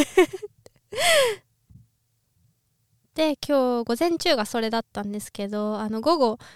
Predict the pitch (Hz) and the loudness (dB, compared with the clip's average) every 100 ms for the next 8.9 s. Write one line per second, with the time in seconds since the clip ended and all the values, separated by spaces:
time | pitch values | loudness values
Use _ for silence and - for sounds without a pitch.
0 | _ - 302 294 294 285 285 262 208 214 | _ -4 -2 0 0 0 -2 -2 -6 -2
1 | 330 349 349 370 349 254 - 214 208 - | 0 0 2 0 2 0 0 -4 -4 -6
2 | 233 302 320 330 - 294 - 311 277 226 | -4 -2 0 -2 -2 -2 0 0 0 -2
3 | 196 196 - 226 302 320 349 349 302 269 | -4 -8 -8 -4 -2 0 0 0 0 -2
4 | 226 226 - - 190 - - 220 214 208 | -4 -4 -10 -8 -8 -8 -6 -4 -4 -8
5 | - 285 294 - 339 339 359 381 370 349 | -8 -6 -6 -8 -8 -6 -4 -2 -2 -2
6 | - - 294 285 285 302 320 339 349 359 | -4 -4 -2 -2 -4 -4 -2 0 -2 -2
7 | 311 302 359 - 339 330 320 - 294 269 | -4 -4 -4 -4 -4 -4 -4 -4 -2 -2
8 | 269 233 - 214 214 - - 208 | -2 -6 -10 -8 -8 -10 -12 -14